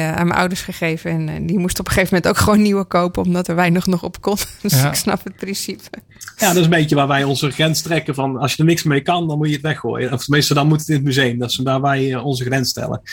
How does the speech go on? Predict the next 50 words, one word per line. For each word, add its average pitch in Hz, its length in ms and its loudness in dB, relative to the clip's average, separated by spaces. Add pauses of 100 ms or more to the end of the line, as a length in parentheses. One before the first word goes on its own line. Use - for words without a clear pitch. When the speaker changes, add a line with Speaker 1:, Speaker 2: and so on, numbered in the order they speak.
Speaker 1:
Ja. - 220 0 (560)
Ja. 185 220 -2
Speaker 2:
Wat - 120 -4
grappig. - 400 -6 (420)
En, 143 100 0
en, 151 200 0
ehm, 127 400 2
ik, - 220 -6
ik 78 100 -12 (360)
kan 147 160 2
me 131 80 4
voorstellen 117 380 0
dat, 110 300 -2
eh, 117 160 2
je 110 80 2
best - 180 2
veel 123 140 2
ruimte 117 320 2
nodig 143 240 -2
hebt, - 280 -2
hè, 190 80 -4
als 165 180 0
je 143 60 0
met 127 140 0
al 135 60 0
die 117 100 2
kamers 139 360 0
dat 127 120 -2
doet. 196 220 -2
Hoe, 151 440 -4
hoe, 160 160 0
waar, 151 240 0
waar 143 180 4
zitten 160 220 2
jullie? 214 160 0
Wat, 165 100 2
hoe, 151 180 2
hoe, 147 200 0
hoe 139 120 -2
ziet 156 120 0
jullie 147 140 2
gebouw 143 260 2
eruit? 151 340 -2 (1500)
Speaker 3:
Eh, 156 220 4
we 147 60 4
hebben 160 200 2
duizend 180 340 0
negentig 180 360 0
vierkante 151 460 0
meter. 117 320 -4